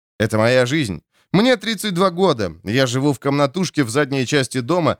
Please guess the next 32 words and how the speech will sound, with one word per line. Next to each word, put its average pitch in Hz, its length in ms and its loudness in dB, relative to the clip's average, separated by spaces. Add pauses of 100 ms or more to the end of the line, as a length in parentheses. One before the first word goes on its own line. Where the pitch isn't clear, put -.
(140)
расположенного 143 840 2
в 113 80 -8
задрипанном 131 680 0
квартале 151 580 -2 (180)
и 151 80 4
принадлежащего 139 800 0
колесному 113 540 0
мастеру. 92 520 -4 (240)
Питаюсь 226 540 2
в - 60 -12
столовой 156 540 2
для 123 200 -2
скотозагонщиков 113 1040 -2
подарками 104 520 2
Акведука, 107 680 -2 (220)
и 147 120 2
к - 100 -16
концу 160 360 2
месяца 160 500 -2 (200)
у 139 60 2
меня 165 260 4
остается 165 440 0
достаточно 143 640 0
денег, 165 320 -2
чтобы 147 300 0
заплатить 135 480 -2
за 127 200 -2
не 143 120 0
очень 147 320 0
дешевое 135 460 -2
красное 135 460 -2
вино 156 360 0